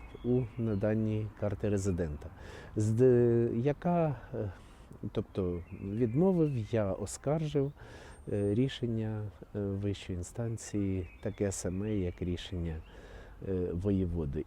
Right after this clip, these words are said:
І тепер доведеться все починати спочатку. Добре, що ця людина вже має справу з порядним роботодавцем, і з дві тисячі двадцять другого року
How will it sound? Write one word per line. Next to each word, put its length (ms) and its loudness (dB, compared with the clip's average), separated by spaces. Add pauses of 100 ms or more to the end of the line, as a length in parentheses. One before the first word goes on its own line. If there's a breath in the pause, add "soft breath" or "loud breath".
І 80 4
тепер 360 -2
доведеться 520 0
все 200 -4
починати 600 -4
спочатку. 580 -6
Добре, 320 2
що 260 -4
ця 200 -2
людина 560 2 (760 loud breath)
вже 240 4
має 280 2
справу 420 0
з 60 -8
порядним 520 4
роботодавцем, 880 2
і 140 2
з 60 2
дві 160 2
тисячі 300 0
двадцять 380 -2
другого 320 0
року 400 0